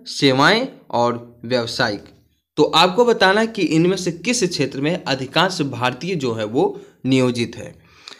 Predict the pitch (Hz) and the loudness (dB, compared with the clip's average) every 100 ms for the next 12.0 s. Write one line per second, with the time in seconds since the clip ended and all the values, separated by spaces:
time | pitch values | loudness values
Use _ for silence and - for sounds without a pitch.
0 | _ - 175 175 180 165 175 - 190 196 | _ 4 6 6 4 2 2 2 0 0
1 | 185 185 180 - 143 147 147 147 143 - | 0 0 0 0 4 4 6 4 2 0
2 | 127 131 131 165 - 113 113 117 117 151 | 0 0 -2 -2 -4 -4 -2 -4 -4 0
3 | 151 208 247 - - _ 135 - 151 165 | 0 0 -4 -16 -20 _ 0 4 2 4
4 | 220 214 170 139 139 - - 160 120 156 | 4 4 4 4 2 0 0 0 0 -6
5 | - - 175 165 233 214 170 151 160 143 | -10 0 2 2 2 2 2 2 2 -2
6 | 139 139 135 143 139 143 - - 135 180 | -2 -2 -2 -2 -2 -4 -2 -2 0 2
7 | 147 113 110 107 107 110 165 202 - _ | 0 0 -2 -2 -4 -2 -4 -6 -14 _
8 | 113 110 127 127 165 165 151 151 151 151 | -8 -2 -4 0 -2 2 2 4 4 2
9 | 185 226 - - - - 120 135 127 143 | 0 -2 -10 -20 -10 -2 0 2 2 2
10 | 160 - 151 147 151 147 - - - 175 | 2 0 0 4 2 0 -12 -14 0 0
11 | 175 247 233 185 170 160 170 165 - | 4 2 2 0 0 0 0 0 -4